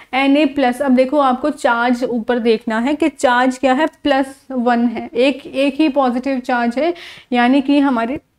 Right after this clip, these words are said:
सोडियम की वैलेंसी कितनी है, वन। ऐसे ही पोटेशियम है, पोटेशियम के ऊपर चार्ज कितना है, एक ही चार्ज है, पॉजिटिव चार्ज है ना। इसका मीनिंग क्या हुआ कि पो-, सोडियम की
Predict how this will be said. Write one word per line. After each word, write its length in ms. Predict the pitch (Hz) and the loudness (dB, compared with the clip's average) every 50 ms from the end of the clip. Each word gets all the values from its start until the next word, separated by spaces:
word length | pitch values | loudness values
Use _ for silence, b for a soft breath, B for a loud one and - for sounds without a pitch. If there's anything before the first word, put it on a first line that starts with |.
| _ - 247 | _ -20 -16
सोडियम 580 | - - - 294 277 269 277 262 302 302 302 | -12 -4 0 2 4 4 4 4 4 4 4
की 120 | 285 311 311 | 4 4 4
वैलेंसी 480 | 277 247 226 226 233 254 254 - 254 | 4 4 4 2 2 2 0 0 -2
कितनी 320 | 247 247 220 240 220 220 226 | -2 -2 -4 -4 -4 -4 -2
है, 240 | 214 285 311 302 - - | -2 -4 -4 -4 -4 -2
वन। 320 | 254 226 233 208 202 202 202 B B B B B B | -2 0 0 -2 -2 -6 -8 B B B B B B
ऐसे 300 | 240 247 247 247 - 294 | 0 0 0 2 2 2
ही 140 | 285 294 320 | 4 4 4
पोटेशियम 680 | 294 285 285 262 269 254 247 240 240 - - 277 277 269 | 2 2 0 0 0 0 0 0 -2 -2 0 2 2 2
है, 140 | 269 320 320 | 2 0 0
पोटेशियम 720 | - 262 254 254 254 240 233 233 - - 269 269 269 254 | 0 -2 -2 0 -2 -2 -2 -4 -4 -4 -2 -2 -2 0
के 180 | 269 294 302 | 0 -2 -2
ऊपर 380 | 254 240 240 220 233 254 262 262 | -2 -2 -2 -2 0 0 0 0
चार्ज 460 | 254 - 254 220 220 233 240 233 240 | -2 -2 -4 -4 -2 -2 -2 -2 -4
कितना 400 | - - 254 - - 240 233 240 | -6 -8 -8 -6 -4 -4 -4 -4
है, 160 | 240 302 311 | -4 -4 -6
एक 280 | 247 240 247 247 226 - | -4 -2 -4 -4 -2 0
ही 140 | - 277 254 | 0 0 0
चार्ज 320 | - 240 214 208 214 226 - | 0 0 -2 -2 -2 -4 -4
है, 60 | 302 | -4
पॉजिटिव 580 | 285 - 254 240 233 226 240 233 247 233 240 247 | -2 0 0 0 0 -2 -4 -4 -2 -2 -2 -2
चार्ज 420 | 240 - 208 202 202 208 202 - | -4 -4 -4 -4 -4 -6 -6 -6
है 60 | 247 262 | -6 -4
ना। 120 | 285 277 B B B B B B B B B | -4 -4 B B B B B B B B B
इसका 300 | 254 254 262 - 294 294 | -2 0 0 0 2 2
मीनिंग 380 | 277 277 269 262 269 269 269 | 4 4 2 2 2 2 2
क्या 140 | 269 277 254 | 2 2 2
हुआ 160 | 240 240 254 | 2 2 2
कि 120 | 254 302 302 | 2 0 -2
पो-, 400 | 269 - - 240 233 226 233 233 | -2 0 0 0 2 2 0 -2
सोडियम 580 | - - - 262 254 254 233 254 277 277 285 | -2 0 2 4 4 4 4 2 0 0 0
की 320 | 269 269 254 285 349 392 | 0 0 -2 -2 -2 -2